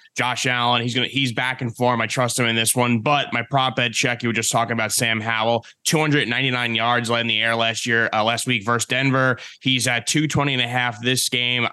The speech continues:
I like him on over, one, because of the game script, two, because he throws a great deep ball, and I think they'll be chasing Buffalo. So Howell over, it's minus one seventeen.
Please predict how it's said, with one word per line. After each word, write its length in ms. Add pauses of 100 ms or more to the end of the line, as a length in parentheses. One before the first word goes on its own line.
I 100
like 260
him 120
on 300
over, 360
one, 360
because 240
of 60
the 60
game 300
script, 340
two, 200
because 260
he 60
throws 140
a 60
great 320
deep 220
ball, 180
and 80
I 20
think 180
they'll 100
be 100
chasing 380
Buffalo. 500 (220)
So 160
Howell 420
over, 240
it's 120
minus 300
one 200
seventeen. 480